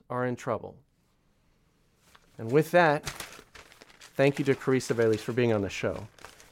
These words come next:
Here I have, I am a weekend subscriber to the New York Times, and I got this Sunday New York Times, and here's this Link five G story that I told you about at the top of the show.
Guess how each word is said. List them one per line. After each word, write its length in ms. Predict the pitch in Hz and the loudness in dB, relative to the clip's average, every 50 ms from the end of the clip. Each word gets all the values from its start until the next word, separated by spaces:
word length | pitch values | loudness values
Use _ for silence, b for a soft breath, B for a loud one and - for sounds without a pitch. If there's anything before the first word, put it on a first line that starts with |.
| _ _ - | _ _ -2
Here 160 | 196 220 202 | 0 2 2
I 140 | 175 151 143 | 4 4 2
have, 520 | 139 147 135 135 135 131 127 120 - - - - - _ _ - _ - - - - _ - _ _ _ _ _ _ _ B B B B B B B B B B B B B B B - - _ _ - - - - - - _ - - - - | 2 2 2 4 4 4 2 0 -6 -12 -20 -20 -20 _ _ -20 _ -20 -20 -20 -20 _ -20 _ _ _ _ _ _ _ B B B B B B B B B B B B B B B -20 -20 _ _ -20 -20 -20 -20 -20 -20 _ -16 -14 -2 2
I 120 | 135 151 | 4 6
am 120 | 175 185 | 6 6
a 60 | 170 147 | 6 6
weekend 380 | 139 160 175 165 170 147 143 | 6 4 2 4 2 2 2
subscriber 500 | - 147 135 - - - 131 120 117 110 | 2 -2 -4 -2 0 2 4 4 4 2
to 140 | 110 - - | -2 -4 -4
the 60 | 117 | -2
New 100 | 113 113 | 2 2
York 180 | 110 110 107 - | 2 2 0 -2
Times, 500 | - 110 87 80 - 139 - - - - - | -6 -8 -8 -8 -10 -14 -16 -20 -20 -18 -12
and 160 | 123 123 120 123 | -8 -6 -4 -2
I 120 | 123 123 | -2 0
got 240 | 123 147 160 165 165 | 2 2 0 2 0
this 180 | 156 135 - | 0 -2 -2
Sunday 320 | - - 156 151 147 147 143 | 0 2 2 4 6 6 6
New 100 | 135 127 | 6 4
York 220 | 123 120 120 120 | 2 2 0 -2
Times, 560 | - - 117 92 82 76 78 101 120 - - - - - - - - _ _ _ _ - - - - - _ _ - - - - - - - - - | -4 -6 -6 -4 -4 -6 -8 -10 -14 -16 -18 -20 -20 -20 -20 -20 -20 _ _ _ _ -20 -20 -20 -20 -20 _ _ -20 -20 -20 -20 -20 -20 -20 -10 -4
and 160 | 120 113 117 | -2 -2 -2
here's 400 | 113 - 160 170 196 202 196 - | 0 0 2 4 4 4 2 2
this 260 | 160 143 - - - - - - | 0 0 0 0 -8 -16 -10 -4
Link 280 | 120 127 151 175 180 | 2 4 4 4 4
five 360 | - - - 147 139 135 123 117 | 2 0 0 2 2 2 2 0
G 180 | - 127 123 | -2 -4 -4
story 400 | 120 - - 135 113 104 95 90 | -4 -4 -4 -2 0 0 0 0
that 80 | 90 92 | -2 -2
I 60 | 98 | -4
told 240 | - - 135 135 131 | -2 0 0 2 2
you 60 | 127 | 4
about 160 | 123 120 107 | 4 4 2
at 60 | 107 | 2
the 80 | - 110 | -2 -6
top 300 | - - 117 104 - - | -4 -2 -2 -2 -2 -6
of 60 | 101 | -10
the 60 | 95 | -10
show. 380 | 90 - - - 87 - 101 107 | -10 -8 -8 -8 -10 -10 -14 -16